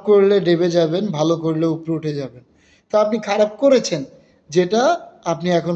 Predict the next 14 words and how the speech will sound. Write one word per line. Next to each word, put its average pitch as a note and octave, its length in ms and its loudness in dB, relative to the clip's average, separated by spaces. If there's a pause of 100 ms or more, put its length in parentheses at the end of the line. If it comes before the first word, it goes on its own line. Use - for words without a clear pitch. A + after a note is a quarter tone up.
প্রমাণ G#3 240 -4 (100)
পেয়েছেন। E3+ 320 -6 (1000)
So E3 200 -2 (520)
সবাই E3+ 240 2
ভালো E3+ 260 0
থাকবেন। E3 400 0 (460)
আমাদের F3 360 0 (120)
এই E3 60 0 (200)
দেশের E3+ 340 0
মাছ F3 180 -2 (340)
আমরা D#3+ 260 -4
যেন E3 200 -2 (460)
পরিপূর্ণভাবে F3+ 840 0
সবাই E3 320 -2